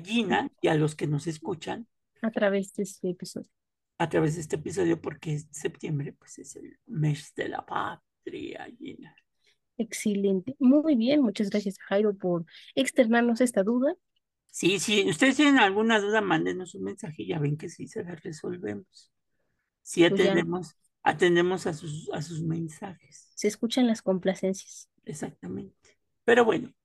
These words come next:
Speaker 2: <laughs>
Speaker 1: en México septiembre es conocido como el mes patrio, ya que en él se festeja el aniversario del inicio de la lucha de independencia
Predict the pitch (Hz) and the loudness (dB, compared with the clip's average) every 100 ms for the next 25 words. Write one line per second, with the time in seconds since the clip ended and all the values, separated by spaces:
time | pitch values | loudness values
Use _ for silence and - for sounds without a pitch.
0 | _ - - 262 277 254 254 _ _ 247 | _ -6 4 6 8 6 2 _ _ 2
1 | 269 349 339 339 359 285 226 254 254 269 | 6 6 6 6 6 6 4 4 4 2
2 | 240 208 180 208 220 180 160 156 156 - | 0 0 4 4 4 -2 -2 -2 -6 -2
3 | 233 233 175 143 - _ _ 165 160 190 | -2 -2 -6 -6 -8 _ _ 2 2 0
4 | 185 180 208 208 220 214 202 214 202 160 | 0 0 0 0 0 -2 0 0 0 0
5 | 156 147 180 180 196 196 214 240 247 202 | -2 0 0 4 6 6 6 4 0 0
6 | 156 208 208 196 151 156 156 - 185 180 | -4 -2 0 0 -4 -6 -10 -8 -6 -4
7 | 180 185 208 202 175 151 - 233 | -4 -2 -4 -6 -8 -6 -6 -6